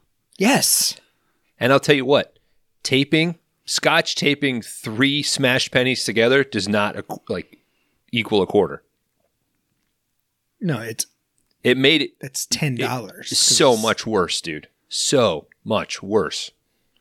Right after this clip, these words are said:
Speaker 1: That's for the fucking Coke dude to worry about, not us.
Speaker 2: I am fucking, uh, uh, fiending for anything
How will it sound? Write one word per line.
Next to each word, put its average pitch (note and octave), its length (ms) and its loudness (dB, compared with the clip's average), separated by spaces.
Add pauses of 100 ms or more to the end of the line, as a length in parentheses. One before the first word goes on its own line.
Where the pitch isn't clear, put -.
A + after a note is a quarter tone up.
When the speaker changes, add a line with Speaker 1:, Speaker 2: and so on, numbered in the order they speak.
(1000)
Speaker 1:
That's G3+ 220 -6
for - 260 -8
the D3 260 -4 (640)
fucking C#3 500 -8
Coke C#3+ 300 -4
dude G#2 200 -14
to G2+ 100 -14
worry G2 220 -10
about, G#2 220 -14
not B2+ 220 -8
us. G#2 60 -8
Speaker 2:
I D3+ 100 2
am G#3 240 6
fucking, D3 840 0 (100)
uh, A#2 140 -4 (120)
uh, - 140 -8 (160)
fiending A#2+ 760 -2 (500)
for C3 400 2
anything G2 720 -4